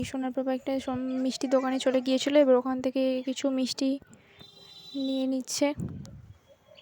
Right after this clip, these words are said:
আমাদের এখানে কিন্তু মিষ্টি এবং ফল দুটোই নেওয়া হয়ে গেছে।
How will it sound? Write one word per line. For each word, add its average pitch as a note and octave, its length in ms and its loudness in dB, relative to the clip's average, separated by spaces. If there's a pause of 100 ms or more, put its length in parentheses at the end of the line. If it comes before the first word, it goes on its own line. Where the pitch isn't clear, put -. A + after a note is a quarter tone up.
(600)
আমাদের C4 320 -6
এখানে C4 180 -6
কিন্তু C4 180 -8
মিষ্টি B3+ 340 -8
এবং C4 220 -6
ফল C4 260 -6
দুটোই C4+ 240 -6
নেওয়া C4 220 -8
হয়ে C4 140 -8
গেছে। B3+ 280 -8